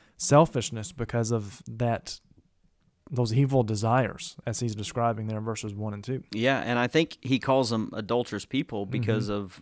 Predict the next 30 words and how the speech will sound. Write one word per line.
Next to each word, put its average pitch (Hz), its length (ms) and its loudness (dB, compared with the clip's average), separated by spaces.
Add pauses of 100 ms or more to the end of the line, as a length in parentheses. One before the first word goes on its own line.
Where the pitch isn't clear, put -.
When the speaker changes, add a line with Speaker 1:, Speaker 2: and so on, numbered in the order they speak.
Speaker 2:
they 117 320 4
are 107 340 4 (1300)
basically 127 540 4
leaving 107 600 2 (920)
their 113 120 2
first 123 300 2
love, 113 460 4
Speaker 1:
Right. 110 60 0
Speaker 2:
God, 110 440 8
and 107 320 2 (180)
going 123 280 8
to 110 80 2
the 101 80 4
world. 131 400 4
And 113 100 4
that's 135 220 6
where 135 120 4
he's 113 200 0
getting 120 220 2
into 107 200 0
the 95 100 -6
f-, - 200 -14 (100)
to 120 100 0
the 107 80 2
fact 104 360 0
that 104 180 -2
you 113 140 -6
can't, - 400 0 (460)
you 139 120 4
can't 143 400 0